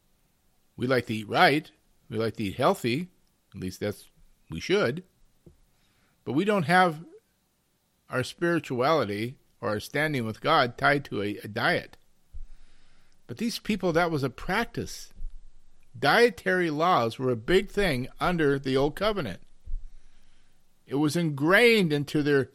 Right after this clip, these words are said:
thinking. It was on a cellular level that there are just some things a Jew doesn't eat.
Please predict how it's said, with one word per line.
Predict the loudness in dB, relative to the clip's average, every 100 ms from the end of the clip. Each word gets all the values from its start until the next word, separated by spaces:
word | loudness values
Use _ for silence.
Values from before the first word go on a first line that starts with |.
| _
thinking. | -4 -4 -2 -4
It | -2
was | -2 0
on | 0
a | 0
cellular | -2 0 2 2 4 2 2 2
level | 2 2 0 0
that | -2 0
there | -2
are | 0
just | 0 0 -2
some | 0 0 0
things | -2 0 0 -2
a | -4
Jew | -2 0 4
doesn't | 2 2 -2
eat. | 0 -2 -4